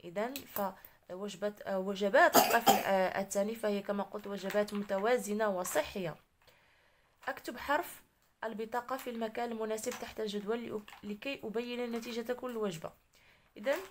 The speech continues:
نمو عادي وصحة جيدة، إذن يجب أن يقابل وجبة الطفل الثاني. إذن ألف، نمو عادي وصحة جيدة، هنا سيكون نتيجة تناول الوجبات الصحية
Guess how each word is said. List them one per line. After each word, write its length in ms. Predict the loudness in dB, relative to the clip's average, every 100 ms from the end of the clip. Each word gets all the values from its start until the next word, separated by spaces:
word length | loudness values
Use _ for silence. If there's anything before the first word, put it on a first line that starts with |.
| -18 _ _ -10
نمو 400 | -6 -2 0 2
عادي 360 | 4 4 2
وصحة 400 | -2 -2 -6 -6
جيدة، 420 | -2 0 2 4 2
إذن 400 | 2 0 0 -4
يجب 360 | -6 -6 -4 -4
أن 160 | -4
يقابل 500 | -4 -2 -2 0 0
وجبة 340 | 2 2 2 -2 -4
الطفل 400 | -6 -6 -6 -4 -6
الثاني. 460 | 2 4 4 0 -8 _ _ -20 -20 -20 -20 _ _ -12
إذن 220 | -10 -6
ألف، 380 | -4 -4 -6 -12 -20 -20 -14
نمو 340 | -8 -6 -2 0
عادي 360 | 2 2 0
وصحة 540 | -2 -4 -8 -2 0 0 -2
جيدة، 460 | -2 -2 2 2 2 -6 _ _ -18
هنا 480 | -12 -4 0 -2 -4 _ -20 -18
سيكون 600 | -10 -6 -6 -8 -8 -4
نتيجة 380 | -6 -6 -6 -6
تناول 460 | -4 -4 -2 -2 -2
الوجبات 460 | -2 0 0 -2
الصحية 600 | -2 -6 -6 -2 -2 -2